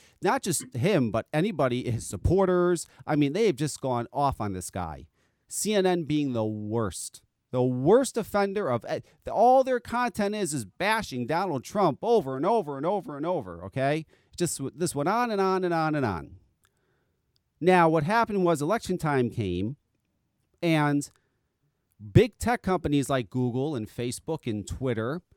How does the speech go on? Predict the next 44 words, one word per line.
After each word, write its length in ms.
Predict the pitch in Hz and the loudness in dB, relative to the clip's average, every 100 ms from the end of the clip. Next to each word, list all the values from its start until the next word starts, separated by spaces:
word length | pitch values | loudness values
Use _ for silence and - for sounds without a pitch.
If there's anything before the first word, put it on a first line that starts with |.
| _ _ _ _ _ _ - | _ _ _ _ _ _ -4
they 240 | 120 247 | 0 2
needed 320 | 269 175 143 - | 2 0 -2 -2
to 100 | 131 | -4
show 260 | - 143 | 0 0
support 800 | 120 - - 135 110 104 - - _ _ _ _ _ _ _ _ _ | 0 -4 -2 0 0 -2 -6 -14 _ _ _ _ _ _ _ _ _
for 160 | 160 | -2
whoever 340 | 131 143 202 233 | 2 2 2 0
the 80 | 147 | -4
pre-, 240 | - 139 | -4 -6
the 220 | 104 120 | -4 -4
Democrat, 520 | 98 120 113 120 113 - _ | -2 -2 0 -2 -2 -6 _
uh, 180 | 123 113 | -2 0
r-, 200 | 104 107 - | 0 -4 -4
was 180 | 117 | -4
running, 220 | 104 107 123 | -2 -2 -2
which 160 | 135 | 0
ended 180 | 135 131 | 0 0
up 80 | 123 | 0
being 180 | 131 113 | -2 0
Joe 160 | 113 | 0
Biden, 500 | 101 135 110 98 110 | 0 0 0 -4 -4
which 340 | 117 135 - - _ _ - | -2 -2 -2 -14 _ _ -2
I 100 | 160 | 2
know 100 | 170 | 4
you're 140 | 180 | 4
probably 220 | - 170 | 4 4
wondering, 320 | 147 165 156 127 | 4 4 0 -2
how 180 | 143 | -2
in 60 | 185 | -2
the 80 | 170 | -2
hell 160 | 170 | -2
did 100 | 160 | -4
that 240 | 139 139 127 | 0 -2 0
guy 380 | 147 185 117 107 | -2 0 0 -2
even 240 | 123 120 | -4 -6
get 120 | 113 | -8
nominated? 600 | 120 147 220 165 98 92 | -4 -2 -2 -2 -4 -4
He 100 | 104 | -8
can 240 | - 135 120 | -6 -6 -4
barely 240 | 135 147 | -4 -4
put 140 | 160 | -6
a 40 | 151 | -4
sentence 380 | 208 220 190 - | -4 -6 -8 -8
together. 420 | 117 98 78 | -4 -4 -6